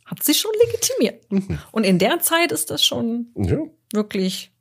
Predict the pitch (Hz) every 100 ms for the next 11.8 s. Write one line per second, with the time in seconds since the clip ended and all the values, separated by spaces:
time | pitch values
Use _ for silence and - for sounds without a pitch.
0 | _ 175 - - 101 95 98 104 117 104
1 | 90 95 - 101 90 92 92 90 - -
2 | 82 87 90 90 85 85 87 85 - -
3 | - 58 57 57 - 50 50 50 90 -
4 | - _ _ 196 170 80 - - - -
5 | - 76 69 - - _ - - 95 90
6 | 101 95 - 95 - 95 95 95 - -
7 | - 175 98 92 95 - _ - 101 -
8 | 107 110 101 - 120 113 107 107 92 117
9 | 135 - - 117 - - - - _ -
10 | 170 139 - 101 98 110 - 98 92 -
11 | 87 - 190 90 85 85 82 -